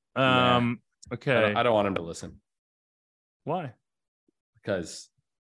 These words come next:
Speaker 1: then we have to kick out a different listener for him.
Speaker 2: That's true.
Speaker 1: And I like, I like our regular listeners more than I like him. So
Speaker 2: How do you know? You don't even know him.
Speaker 1: I know enough.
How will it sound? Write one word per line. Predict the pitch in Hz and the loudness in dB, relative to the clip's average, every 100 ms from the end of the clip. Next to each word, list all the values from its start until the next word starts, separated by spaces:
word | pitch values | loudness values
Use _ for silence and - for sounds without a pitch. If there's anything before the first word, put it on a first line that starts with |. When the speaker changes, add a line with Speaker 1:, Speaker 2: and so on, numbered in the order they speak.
| _ | _
Speaker 1:
then | 101 | -8
we | 107 | -6
have | 104 | -6
to | 107 | -10
kick | - 107 | -10 -6
out | 104 | -4
a | 92 | -4
different | 101 - 78 | -8 -12 -14
listener | 82 - 80 | -14 -16 -16
for | 80 | -14
him. | 95 85 69 - _ _ _ _ _ _ _ _ _ _ _ _ _ 131 135 - _ _ 139 | -12 -12 -14 -20 _ _ _ _ _ _ _ _ _ _ _ _ _ -8 -8 -12 _ _ -20
Speaker 2:
That's | - - - | -20 -18 -18
true. | - - - _ _ - | -16 -18 -20 _ _ -10
Speaker 1:
And | 98 | -6
I | 98 | -2
like, | 104 107 - | 0 0 0
I | |
like | 113 117 123 | 0 0 0
our | 107 | -2
regular | 98 104 95 | 0 -2 -4
listeners | 87 - 90 90 | -6 -8 -12 -10
more | 87 | -10
than | 90 | -8
I | 85 | -10
like | 80 76 | -10 -12
him. | 82 73 | -14 -14
So | - 80 76 _ _ _ _ _ _ _ | -12 -12 -12 _ _ _ _ _ _ _
Speaker 2:
How | - 139 | -6 -4
do | 160 | -4
you | 185 | -6
know? | 180 | -4
You | 135 | -4
don't | 127 139 | -4 -6
even | 135 135 | -6 -6
know | 135 110 | -6 -6
him. | 104 104 _ _ _ _ _ _ _ _ _ _ _ _ _ _ | -8 -12 _ _ _ _ _ _ _ _ _ _ _ _ _ _
Speaker 1:
I | 165 | -6
know | 160 | -4
enough. | 90 82 - | -4 -6 -8